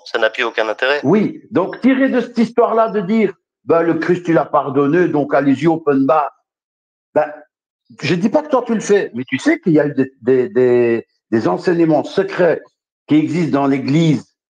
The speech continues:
Speaker 2: en général. Je vais pas te nommer une église en particulier, mais en général, qui, qui prêchent ça, qui prêchent ça, qui, qui, qui, eux, ils ont compris ça comme ça.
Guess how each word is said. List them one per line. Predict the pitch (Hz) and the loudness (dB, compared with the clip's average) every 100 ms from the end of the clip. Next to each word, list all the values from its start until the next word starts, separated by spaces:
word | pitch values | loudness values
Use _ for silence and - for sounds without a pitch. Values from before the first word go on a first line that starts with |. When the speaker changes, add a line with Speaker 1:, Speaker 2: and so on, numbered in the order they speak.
| - | -4
Speaker 2:
en | 123 131 | -2 0
général. | - - 233 190 139 95 101 _ | -2 0 0 0 -2 -4 -8 _
Je | - | -2
vais | 113 | -2
pas | 117 156 | 0 -4
te | 156 151 | 0 0
nommer | 139 135 135 | 2 2 0
une | 147 | 2
église | 143 123 127 | 2 0 -2
en | 123 | -4
particulier, | 123 - 120 - - - - | -6 -12 -8 -4 -4 -6 -6
mais | 107 | -2
en | 113 | -2
général, | 107 185 180 127 135 202 269 _ _ _ _ _ _ _ _ _ _ _ _ _ _ _ _ _ - - | 0 0 0 0 0 -2 -6 _ _ _ _ _ _ _ _ _ _ _ _ _ _ _ _ _ -20 -6
qui, | 170 175 - | -2 -2 -2
qui | 175 | -2
prêchent | 165 - 269 269 | 0 0 0 0
ça, | 247 240 240 - - _ _ _ _ _ _ _ _ | -4 -4 -8 -18 -20 _ _ _ _ _ _ _ _
qui | 180 | -4
prêchent | - 247 240 - | 0 -2 0 0
ça, | 214 202 - _ | -2 -4 -18 _
qui, | 180 170 | -4 -4
qui, | - 180 165 | -2 -2 -2
qui, | 175 - | -6 0
eux, | 247 233 | 0 2
ils | 208 | 0
ont | 208 | 0
compris | 214 - 208 | -2 0 -2
ça | 226 220 | -2 -2
comme | 226 | -2
ça. | 208 208 190 | 0 0 -2